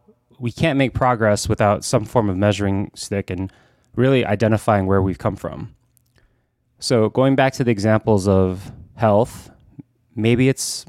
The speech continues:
as, something as small as a scale, or maybe it's something as a j-, uh, a nutrition journal that you're writing everything down as far as what you eat. Financially speaking, it could be something as simple as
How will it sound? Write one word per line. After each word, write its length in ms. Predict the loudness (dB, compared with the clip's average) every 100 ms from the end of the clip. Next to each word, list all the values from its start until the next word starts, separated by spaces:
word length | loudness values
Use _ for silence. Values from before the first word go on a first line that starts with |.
| _
as, 120 | -6
something 360 | -2 -2 0 0
as 120 | 0
small 300 | 0 2 2
as 80 | 0
a 60 | -4
scale, 580 | -4 0 0 0 -6 -12 _ _ _ _ _ _
or 400 | 0 4 4 2
maybe 380 | 0 0 2 0
it's 100 | 0
something 340 | -2 0 2
as 360 | 2 2 0 -2
a 100 | -4
j-, 180 | -2 -4
uh, 280 | -2 -2 -2 -8 _ _ _ -8
a 80 | -2
nutrition 500 | 0 0 -2 0 2
journal 320 | 2 2 0
that 160 | 0
you're 340 | 0 2 0 -2
writing 480 | -2 0 0 -2 -4
everything 460 | -2 0 0 -2 -2
down 320 | 0 2 0
as 100 | -2
far 180 | -2 -2
as 120 | -2
what 240 | -4 -6
you 60 | -10
eat. 320 | -10 -12 -16 -20 _ _ _ _ _ _ _ _ _ _ _ 0
Financially 500 | 2 2 0 0 -2
speaking, 640 | -2 -4 0 -2 -2 -4 _ _ -8
it 100 | -2
could 120 | 0
be 120 | 0
something 360 | 0 0 2 0
as 100 | 0
simple 340 | -2 0 2
as 440 | 2 2 0 -4